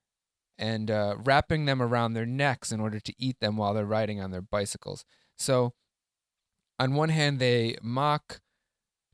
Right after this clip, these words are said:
Turkish villagers for being suspicious or, uh, enthralled with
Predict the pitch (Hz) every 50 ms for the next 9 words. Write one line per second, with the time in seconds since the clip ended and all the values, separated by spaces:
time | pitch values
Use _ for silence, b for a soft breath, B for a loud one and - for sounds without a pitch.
0 | _ - 170 175 - - 147 123 127 139 151 156 156 147 127 123 117 117 113 110
1 | - - - - 117 113 110 110 107 110 - - _ _ _ _ _ _ 131 127
2 | 123 120 117 - - 131 - - - - 185 180 160 - - 156 151 147 147 135
3 | - - - 123 110 110 107 101 98 98 101 - _ _ _ _ _ _ _ _
4 | _ _ _ _ _ - 101 90 92 92 - - - - - - _ _ 131 123
5 | 123 - - - 139 143 147 151 147 143 139 139 131 131 - - - 113 117 113
6 | 110 107 107 101 - -